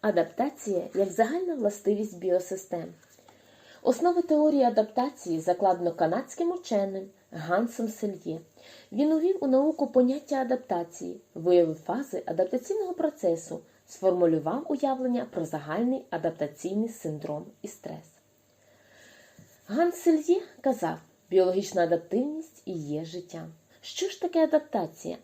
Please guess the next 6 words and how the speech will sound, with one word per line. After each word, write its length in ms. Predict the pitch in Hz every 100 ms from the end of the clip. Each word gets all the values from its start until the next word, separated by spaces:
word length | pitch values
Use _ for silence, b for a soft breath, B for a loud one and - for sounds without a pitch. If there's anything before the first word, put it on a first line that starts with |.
| _
Чому 400 | - 254 240 220 -
адаптація 840 | 170 175 170 185 302 - 196 147 B B B 214
є 200 | 190 277
загальною 560 | 311 285 359 453 403
властивістю 640 | 392 381 - 320 320 - 269
біосистем? 840 | 294 302 311 302 - 180 156